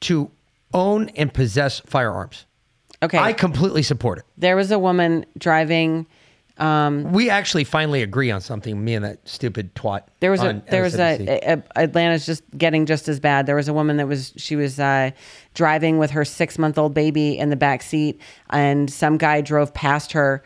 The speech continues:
Speaker 2: um, and he had a gun sticking out the window, and she turned the corner, and she thought she was okay, and she got out and stopped and checked on her baby, and the bullet had gone through the trunk of the car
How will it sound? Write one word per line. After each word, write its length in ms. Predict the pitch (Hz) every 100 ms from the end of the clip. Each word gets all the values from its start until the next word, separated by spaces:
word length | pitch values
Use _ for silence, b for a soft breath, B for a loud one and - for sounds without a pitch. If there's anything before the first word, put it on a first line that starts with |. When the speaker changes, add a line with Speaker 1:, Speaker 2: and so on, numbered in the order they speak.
| b b b -
Speaker 2:
um, 320 | 139 135 135
and 100 | 143
he 80 | 143
had 140 | 143
a 40 | 143
gun 440 | 139 143 143 143 - _ -
sticking 260 | - 156
out 120 | 143
the 60 | 147
window, 440 | 147 151 143 139 131
and 160 | 147
she 200 | 143 -
turned 340 | 151 165 160 156
the 60 |
corner, 680 | 151 190 196 208 165 147 175 B B B -
and 680 | 160 156 151 147 147 147 147 _ _ _ _ _ _ _
she 220 | - - 160
thought 340 | 151 147 - _ _ -
she 180 | - 180
was 140 | 160
okay, 580 | 151 143 202 175 156 156 b b b
and 200 | - 156
she 120 | - 151
got 180 | 151
out 340 | 147 151 156 -
and 420 | - 147 143 143 -
stopped 500 | - - 156 151 -
and 180 | - 147
checked 240 | 165 147
on 120 | 151
her 80 | 147
baby, 500 | 143 151 151 143 139 b b b
and 380 | - 143 139 139 -
the 100 | 147
bullet 320 | 127 143 147
had 220 | 139 143
gone 240 | 139 139 139
through 200 | - 156
the 80 | 151
trunk 240 | 151 147
of 60 | 143
the 80 | 143
car 440 | - 147 135 135